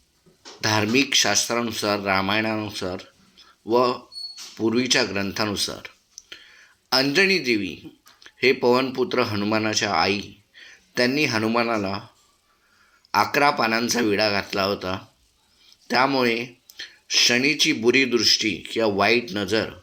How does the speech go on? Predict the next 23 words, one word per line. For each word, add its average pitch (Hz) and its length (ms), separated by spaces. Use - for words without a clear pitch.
किंवा 120 140
शनीच्या 120 480
प्रकोपापासून 120 960
तुम्हाला 104 360
वाचायचं 98 540
असेल, 90 380
शनीच्या 117 480
त्रासापासून 117 760
मुक्ती 107 380
मिळवायची 104 480
असेल, 90 440
जीवन 131 440
आरोग्यदायी, 120 640
सफलदायी 113 560
बनवायचं 104 640
असेल, 92 440
तर 127 120
तुम्हाला 113 580
या 120 120
प्रकारे 117 380
पूजा 110 360
करावी 101 380
लागेल. 78 300